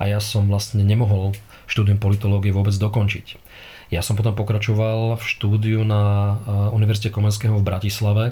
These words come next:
a bolo mi to veľmi ľúto, pretože bolo to vlastne vynútený pre-, bol to vynútený prestup na inú univerzitu. Ale keď, e, sa potom zmenila politická situácia a znormalizovali sa aj,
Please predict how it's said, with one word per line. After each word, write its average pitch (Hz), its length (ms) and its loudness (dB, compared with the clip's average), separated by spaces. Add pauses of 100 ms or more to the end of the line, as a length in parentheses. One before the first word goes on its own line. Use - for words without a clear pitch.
(880)
a 107 240 2
bolo 110 180 0
mi 113 60 0
to 117 80 -4
veľmi 113 240 2
ľúto, 101 400 0
pretože 101 340 -4
bolo 104 300 0
to 107 400 0
vlastne 107 320 0
vynútený 104 560 2
pre-, 101 240 -2
bol 104 80 2
to 107 100 0
vynútený 101 460 2
prestup 95 480 -4 (160)
na 98 400 0
inú 104 240 2
univerzitu. 104 640 2 (640)
Ale 110 320 -2
keď, 110 120 -2
e, - 160 -8 (520)
sa 104 160 -4
potom 107 160 0
zmenila 104 400 2
politická 101 400 0
situácia 104 720 -2 (500)
a 104 140 0 (560)
znormalizovali 104 720 0
sa 98 480 -4
aj, 104 260 0